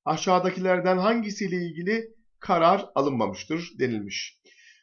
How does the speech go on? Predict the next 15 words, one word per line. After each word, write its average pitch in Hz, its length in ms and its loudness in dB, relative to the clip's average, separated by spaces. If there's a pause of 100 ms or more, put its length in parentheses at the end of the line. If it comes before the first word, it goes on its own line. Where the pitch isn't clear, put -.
(240)
Bağımsızlığımıza 208 920 4
ve 196 60 2
ekonomik 190 460 -2
gelişmemize 165 720 -2
engel 175 300 0
olacak 131 420 -2
kısıtlamalar 143 640 -2
kaldırılmalıdır. 117 920 -2 (400)
Azınlıkların 180 600 -2
hakları 156 680 0 (300)
komşu 151 380 -2
ülkelerdeki 139 640 0
Müslüman 165 420 -4
halkın 151 500 0
da 143 300 0